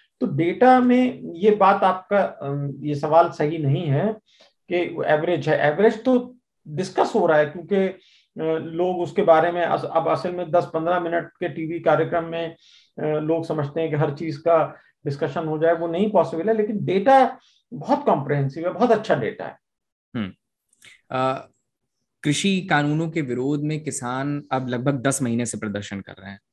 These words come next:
Speaker 2: अभी ये report आई है, अब इसके बाद क्या आपको लगता है कि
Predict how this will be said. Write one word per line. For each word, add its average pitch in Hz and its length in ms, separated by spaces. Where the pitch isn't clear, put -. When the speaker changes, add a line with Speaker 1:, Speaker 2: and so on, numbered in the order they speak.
Speaker 2:
अभी 147 320
ये 175 440
report 131 440
आई 95 180
है, 101 280
अब 196 320
इसके 202 280
बाद 147 420
क्या 165 120
आपको 160 220
लगता 135 380
है 147 240
कि 160 540